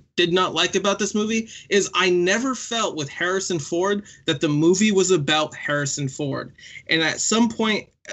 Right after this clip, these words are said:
early half of this movie, I felt like this movie became about Ryan Gosling. Not, not him, but his character, like, it was revolving around him. And there was just, it just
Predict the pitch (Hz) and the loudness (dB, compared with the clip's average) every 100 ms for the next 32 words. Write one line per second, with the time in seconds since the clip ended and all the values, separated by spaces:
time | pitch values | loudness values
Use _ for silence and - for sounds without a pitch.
0 | - 156 180 202 190 180 190 175 180 151 | -12 0 2 4 2 0 -2 0 0 2
1 | 170 190 233 226 - - _ 165 143 214 | 0 2 0 -6 -14 -20 _ -4 0 -2
2 | 202 208 190 185 175 180 196 170 151 170 | 0 0 0 0 4 4 4 -2 -4 -2
3 | 175 170 160 156 - 139 156 147 139 160 | -2 -2 -2 -4 -4 -2 0 0 -2 -2
4 | - 254 311 302 _ _ 165 233 202 208 | -2 -4 -6 -10 _ _ 0 0 0 -2
5 | 220 - 226 202 165 156 147 - 180 190 | -2 0 0 0 -2 -4 -6 -4 -4 -2
6 | 214 160 147 151 156 143 143 151 165 180 | -4 -2 -4 -6 -4 -4 -4 -4 -2 -2
7 | 175 165 143 170 196 254 - - - - | 0 -2 -2 -2 -2 -2 -6 -20 -6 2
8 | 180 196 180 180 - - _ _ _ - | 4 4 4 2 0 -6 _ _ _ -4
9 | 190 220 226 - - | 0 2 2 0 -10